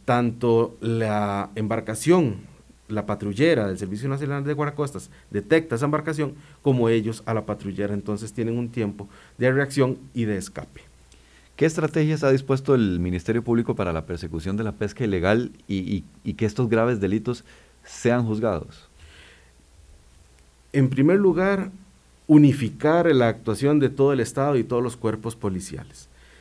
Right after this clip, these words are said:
Speaker 1: Desde el año dos mil diecisiete tenemos un protocolo de actuación conjunta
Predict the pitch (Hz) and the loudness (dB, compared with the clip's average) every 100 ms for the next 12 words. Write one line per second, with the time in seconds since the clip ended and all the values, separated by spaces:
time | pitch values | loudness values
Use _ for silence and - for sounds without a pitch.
0 | - - 113 110 117 151 151 135 135 143 | -14 -2 -2 0 0 2 2 2 2 2
1 | 151 123 - 156 170 175 117 110 117 117 | -2 -4 -2 -2 -2 -4 -4 -2 -2 -4
2 | 123 131 127 - 131 165 147 110 101 92 | -6 -6 -8 -2 2 2 2 -2 -6 -6
3 | 110 123 113 101 95 - | -6 -6 -6 -4 -6 -8